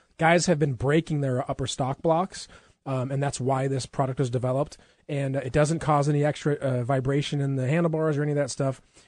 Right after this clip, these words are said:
Um, O F T makes just a, it, and it's just sexy. It's a sexy little billet piece. Um, it's sleeved and it's really easy to install. It's about a, at home in your garage, including taking the hood off to get it into there,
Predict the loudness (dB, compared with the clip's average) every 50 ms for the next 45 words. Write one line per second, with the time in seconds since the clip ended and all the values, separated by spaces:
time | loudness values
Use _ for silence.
0 | _ _ -6 -4 -4 -4 -4 -4 -2 2 2 4 4 2 0 -2 -2 0 0 0
1 | 0 -2 -2 -2 -2 -2 -2 -4 -6 -6 -6 -4 -2 -2 -2 -2 -2 -4 -6 -4
2 | -2 -2 -2 0 -2 -4 -4 -2 -2 -2 0 -2 0 0 0 -2 -2 -4 -6 -6
3 | -6 -6 -8 -10 -10 -8 -6 -4 -6 -6 -4 -4 -4 -2 0 0 -2 0 0 -2
4 | -2 -2 -4 -4 -2 -2 -2 -2 -4 -8 -12 _ _ _ _ _ _ -12 -8 -6
5 | -6 -6 -6 -6 -8 -8 -8 -6 -6 -4 -2 0 0 2 2 2 0 0 -2 -4
6 | -6 -6 -6 -6 -6 -4 0 2 2 2 2 0 0 -2 -2 -2 -2 -4 -4 -4
7 | -4 -2 -2 0 0 -2 -2 -2 -2 -2 0 -2 -4 -6 _ _ _ _ _ -6
8 | -4 -2 2 4 4 4 4 4 2 2 0 0 0 2 0 0 -2 -4 -6 -10
9 | -8 -6 -6 -6 -4 -2 0 2 2 2 2 0 0 -2 0 0 0 0 2 0
10 | 2 0 0 -2 -4 -6 -6 -4 -4 -4 -4 -4 -4 -4 -4 -2 0 0 0 0
11 | -2 -4